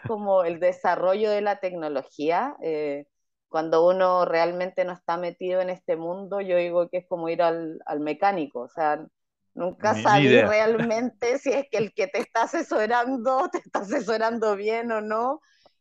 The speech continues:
Speaker 1: Eh, y no es menor, porque también es donde se te va gran parte de la inversión. Y cuando
Speaker 2: Ok.
Speaker 1: realmente partes un, un proyecto de estas características,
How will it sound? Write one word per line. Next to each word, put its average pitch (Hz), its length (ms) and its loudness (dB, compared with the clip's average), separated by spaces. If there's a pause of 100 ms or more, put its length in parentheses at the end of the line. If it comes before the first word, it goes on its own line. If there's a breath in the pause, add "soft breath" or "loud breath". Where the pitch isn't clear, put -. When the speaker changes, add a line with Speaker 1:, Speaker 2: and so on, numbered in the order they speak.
Speaker 1:
Eh, 190 420 2
y 202 80 -2
no 220 140 2
es 294 100 2
menor, 240 520 0
porque 185 280 -8
también 196 400 -4
es 220 140 -8
donde 202 340 -6
se 185 160 -8
te 180 120 4
va 180 160 4
gran 190 280 0
parte 185 300 0
de 185 100 2
la 175 80 0
inversión. 147 640 -4 (540 soft breath)
Y 160 160 -6
cuando 170 280 2
Speaker 2:
Ok. 160 80 2
Speaker 1:
realmente 185 600 2
partes 185 760 0
un, 170 500 -2
un 165 540 -2
proyecto 170 460 0
de 180 60 6
estas 180 180 -4
características, 180 1300 0